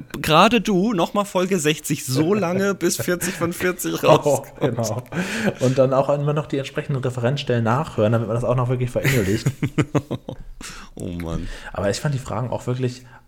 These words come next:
Speaker 2: es war schon schwer. Also es war schwer, aber es war nicht so schwer, dass man sagt, das macht gar keinen Sinn. Es,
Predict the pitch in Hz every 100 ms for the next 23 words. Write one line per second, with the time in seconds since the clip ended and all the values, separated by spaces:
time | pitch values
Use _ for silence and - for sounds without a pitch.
0 | _ 110 - 117 143 185 - 160 196 -
1 | 135 165 - - - - 95 110 113 135
2 | - - 107 143 208 233 - - - -
3 | - 123 156 156 123 73 76 139 - 131
4 | 147 131 151 170 - 156 185 - 160 147
5 | - 135 135 139 127 135 - 135 135 123
6 | 143 98 -